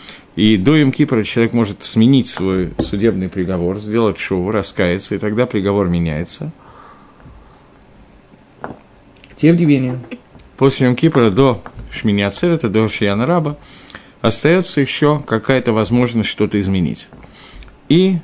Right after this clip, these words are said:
наши мудрецы это сказали в такой красочной, аллегорической манере, что если в Рош ха-Шана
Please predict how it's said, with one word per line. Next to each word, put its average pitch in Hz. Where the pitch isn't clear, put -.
наши 131
мудрецы 113
это 135
сказали 107
в 82
такой 92
красочной, 92
аллегорической 95
манере, 139
что 120
если 120
в 113
Рош 110
ха-Шана 110